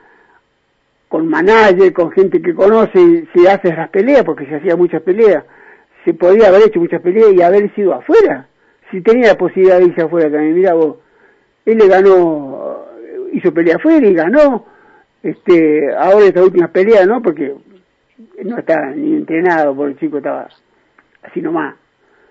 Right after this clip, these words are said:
Así que él, él su carrera tendría que haber seguido. Él ya cuando le ganó,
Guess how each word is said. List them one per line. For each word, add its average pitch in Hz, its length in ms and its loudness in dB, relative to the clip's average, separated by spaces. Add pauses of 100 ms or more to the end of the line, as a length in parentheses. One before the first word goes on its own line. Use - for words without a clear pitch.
(300)
Así 160 280 -10
que 151 440 -6 (500)
él, 226 300 0 (280)
él 226 280 2
su 214 100 -2
carrera 196 600 2 (400)
tendría 202 280 2
que 190 60 0
haber 196 180 2
seguido. 180 300 6
Él 226 100 0
ya 220 120 2
cuando 202 180 2
le 185 140 4
ganó, 196 480 2